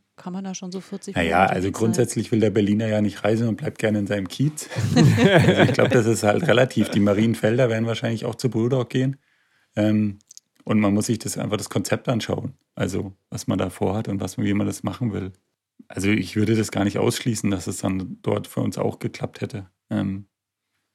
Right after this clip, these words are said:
Speaker 2: am Ende war es halt, wie gesagt, dass wir eine Location finden mussten
Speaker 1: Hm.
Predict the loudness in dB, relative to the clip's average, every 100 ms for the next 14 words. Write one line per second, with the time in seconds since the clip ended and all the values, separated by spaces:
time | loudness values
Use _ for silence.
0 | _ _ 0 2 4 4 2 2 0 0
1 | -4 -16 _ -4 -2 -4 -6 -8 -6 -6
2 | -4 -6 -6 -4 -4 -4 -4 -2 -4 -6
3 | -8 -10 -10 _ -8 -6 -8